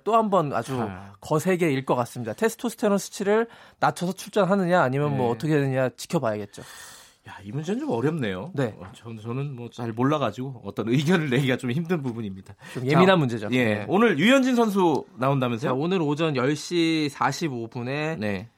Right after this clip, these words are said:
Speaker 1: 류현진, 엘에이 다저스 류현진 선수가 샌프란시스코 원정 등판입니다.
Speaker 2: 네.
Speaker 1: 샌프란시스코 자이언츠무는 굉장히 익숙한 상대죠. 사실은 그 얼마 전에도 제가 맞대결 결과를 소개해드렸는데
Speaker 2: 네.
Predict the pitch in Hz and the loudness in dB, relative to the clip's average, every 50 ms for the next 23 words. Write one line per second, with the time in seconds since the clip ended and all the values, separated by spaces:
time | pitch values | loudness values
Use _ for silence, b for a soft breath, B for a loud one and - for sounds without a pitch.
0 | _ _ - 127 139 151 160 160 143 139 120 113 131 143 156 151 147 139 135 143 | _ _ -8 -4 -2 -2 -2 -2 -4 -4 -4 -2 0 0 2 2 0 0 -2 -6
1 | 135 - - 120 117 127 131 131 127 127 123 127 113 110 - - - 127 120 117 | -6 -8 -10 -8 -6 -4 -4 -4 -4 -6 -8 -8 -8 -10 -10 -10 -6 -6 -6 -6
2 | 110 - 156 175 202 - - 196 185 175 - - 165 143 - - - - - 165 | -6 -8 -8 -10 -10 -8 -6 -6 -6 -6 -6 -6 -8 -8 -8 -12 -18 -8 -4 -2
3 | 156 151 143 101 95 113 139 160 165 151 190 185 185 147 147 135 131 - 127 110 | 0 0 0 0 0 2 2 2 4 4 4 4 4 2 0 -2 -2 -4 -6 -8
4 | 101 95 92 - - - - - 117 110 107 98 90 90 107 - _ _ _ - | -8 -10 -12 -12 -14 -16 -12 -8 -4 -2 -2 -2 -4 -6 -12 -16 _ _ _ -10
5 | 190 196 - 214 208 202 190 - - - - 185 - 151 135 139 147 156 156 151 | -8 -6 -4 -4 -4 -4 -4 -6 -10 -8 -10 -8 -4 -2 -2 0 0 0 -2 -4
6 | 143 - - 156 151 147 139 143 143 160 190 208 208 202 196 180 147 123 - - | -6 -8 -8 -6 -6 -4 -4 -4 -4 -2 0 0 0 0 0 0 -2 -4 -6 -6
7 | - 147 151 180 190 165 135 147 139 - - - - 247 226 220 202 170 139 113 | -4 0 2 2 2 2 0 -4 -4 -6 -6 -2 0 0 2 2 0 0 -2 -2
8 | - 156 156 120 104 - - 139 131 - 120 120 113 104 98 - 139 - - 135 | -2 0 0 -2 -2 -4 -6 -10 -8 -8 -8 -8 -8 -8 -10 -14 -16 -10 -8 -6
9 | 120 117 117 107 113 131 165 190 196 180 170 156 143 143 135 127 113 113 117 117 | -4 -4 -2 -2 0 2 2 2 4 4 4 2 2 0 -2 -2 0 2 2 2
10 | 107 104 110 - - 143 131 135 127 120 123 110 113 120 120 117 117 113 151 147 | 2 0 -2 -2 -2 -2 0 0 -2 -2 -2 -2 -2 -2 -2 -2 -2 -4 -6 -6
11 | 156 156 143 127 131 120 110 104 101 101 101 101 123 120 101 107 131 127 110 110 | -6 -4 -4 -4 -6 -8 -8 -8 -8 -10 -8 -8 -8 -6 -2 0 2 2 2 0
12 | 165 247 | -2 -4